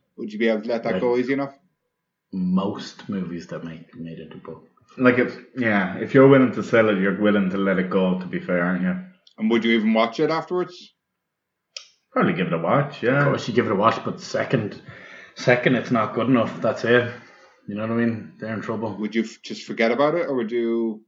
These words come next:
Speaker 3: I think I would. I think I'd have cashed in. I don't, I wouldn't care.
Speaker 1: Yeah.
Speaker 2: You'd have to just accept it, wouldn't you?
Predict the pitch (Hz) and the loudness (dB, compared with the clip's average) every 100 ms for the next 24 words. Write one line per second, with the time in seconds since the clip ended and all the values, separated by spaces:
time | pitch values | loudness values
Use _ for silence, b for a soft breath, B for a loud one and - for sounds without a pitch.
0 | - 117 143 196 185 107 107 107 98 147 | -10 -4 2 4 6 6 6 6 6 2
1 | 139 98 95 - 95 92 - 101 90 - | 0 -2 -2 -4 -4 -4 -2 -2 -2 -6
2 | - 92 92 90 90 95 92 98 90 87 | -10 -6 -4 -4 -4 -2 -2 2 0 0
3 | 82 - _ _ _ 107 95 90 _ - | -6 -16 _ _ _ -16 -14 -18 _ -12
4 | 92 123 - 98 - 101 - - - 82 | -4 -4 -6 -14 -14 -14 -14 -14 -10 -10
5 | - - - 107 98 | -8 -12 -10 -12 -12